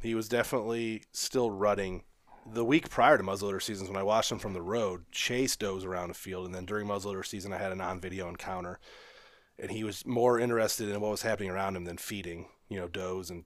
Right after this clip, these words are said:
and just, he watched an Amish buggy. We talked about this on one of the podcasts, just walked down the road and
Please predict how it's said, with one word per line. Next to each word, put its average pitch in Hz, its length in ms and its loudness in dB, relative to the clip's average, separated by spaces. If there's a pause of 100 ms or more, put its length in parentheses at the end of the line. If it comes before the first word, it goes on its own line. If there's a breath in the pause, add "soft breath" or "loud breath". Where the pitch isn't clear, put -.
and 98 140 -10
just, 85 240 -10
he 110 120 -6
watched 101 260 -2
an 95 60 -2
Amish 90 220 -4
buggy. 87 280 -8
We 101 100 -8
talked 98 260 -2
about 90 140 -4
this 85 140 -6
on 92 100 -6
one 90 120 -8
of 85 40 -12
the - 80 -10
podcasts, 90 320 -8
just 90 160 -14
walked 82 240 -8
down 92 220 -6
the - 80 -10
road 92 400 -8
and - 140 -12